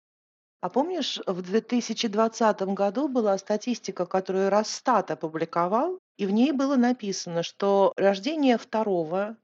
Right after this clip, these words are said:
и тем более третьего, четвертого и так далее ребенка, оно об-, в семидесяти процентах случаев опускает семью за черту бедности. То есть мы это тогда в фемгруппах обсуждали, что проблема с женщинами, которые делают аборт,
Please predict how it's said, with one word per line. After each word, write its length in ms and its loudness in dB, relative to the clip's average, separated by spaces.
и 80 -14
тем 220 -6
более 260 4
третьего, 480 -2
четвертого 600 -4
и 20 -4
так 180 -6
далее 380 0
ребенка, 640 -4
оно 340 2
об-, 200 -2
в 100 -14
семидесяти 580 -4
процентах 560 -4
случаев 540 -4
опускает 680 -2
семью 640 -6
за 300 0
черту 380 -8
бедности. 680 -8
То 40 2
есть 100 -4
мы 100 4
это 160 2
тогда 300 0
в 60 -8
фемгруппах 540 -4
обсуждали, 840 -2
что 580 0
проблема 720 0
с 120 -10
женщинами, 520 -2
которые 420 -2
делают 440 -2
аборт, 520 -4